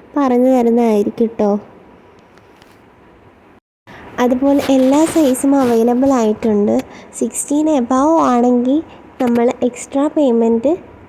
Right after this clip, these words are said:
ഈടാക്കുന്നതായിരിക്കും ട്ടോ. അതുപോലെ ഇതിൻ്റെ കൂടെ ബ്ലാക്ക് ഷാൾ അവ-, അവൈലബിൾ ആയിട്ടുണ്ട്.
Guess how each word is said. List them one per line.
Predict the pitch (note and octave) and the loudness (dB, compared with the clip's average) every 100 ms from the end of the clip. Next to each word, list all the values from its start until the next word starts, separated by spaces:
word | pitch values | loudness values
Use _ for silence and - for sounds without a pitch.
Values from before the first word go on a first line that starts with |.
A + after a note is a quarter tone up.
| - - A#3+ | -20 -6 -2
ഈടാക്കുന്നതായിരിക്കും | A3 A3+ A3+ B3+ C4 A#3 G3+ G3+ G#3 G3+ - | 0 -2 0 0 0 0 0 -2 -2 -4 -2
ട്ടോ. | G3+ G#3 - - - - - - - - - - | -2 -4 -8 -20 -20 -20 -20 -20 -20 -20 -12 -6
അതുപോലെ | A#3+ A#3 A3+ A#3 B3+ | -4 -2 0 0 0
ഇതിൻ്റെ | B3 B3+ C4 | 0 0 2
കൂടെ | C4 C#4 C4 | 2 0 0
ബ്ലാക്ക് | B3 A#3 A#3+ - | 0 0 -4 -2
ഷാൾ | C4+ B3 C4+ C4 | 0 2 0 0
അവ-, | - - - - A#3+ | -4 -10 -20 -10 -6
അവൈലബിൾ | A#3+ A#3+ A#3 A#3+ C4+ C4+ | -2 0 0 0 0 2
ആയിട്ടുണ്ട്. | A3+ A3+ A#3 A3 G#3+ | 0 -2 -2 0 0